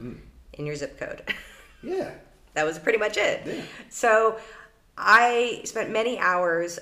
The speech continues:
Speaker 2: reading different things, watching a documentary, and it is fascinating. She is fascinating. And I'm gonna quote my sources at the beginning.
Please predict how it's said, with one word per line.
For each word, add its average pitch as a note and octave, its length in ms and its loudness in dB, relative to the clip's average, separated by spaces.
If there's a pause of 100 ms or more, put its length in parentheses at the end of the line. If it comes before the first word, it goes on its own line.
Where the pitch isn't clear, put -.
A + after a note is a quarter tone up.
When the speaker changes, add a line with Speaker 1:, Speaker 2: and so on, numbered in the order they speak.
(240)
Speaker 2:
reading F3+ 420 -4
different G3 320 -4
things, F3 400 -2
watching D3+ 320 -2
a F3+ 60 -6
documentary, D#3 920 -4
and D3+ 640 -6 (140)
it E3+ 420 -4
is E3 160 -6
fascinating. C#3+ 580 -4
She G3 200 -2
is - 100 -4
fascinating. C#3 800 -8
And D#3 340 -8 (120)
I'm F3 100 -4
gonna E3+ 200 -6
quote F3 260 -4
my E3+ 100 -4
sources F3 640 -6 (160)
at D#3 140 -6
the D#3 40 -14
beginning. D#3+ 520 -6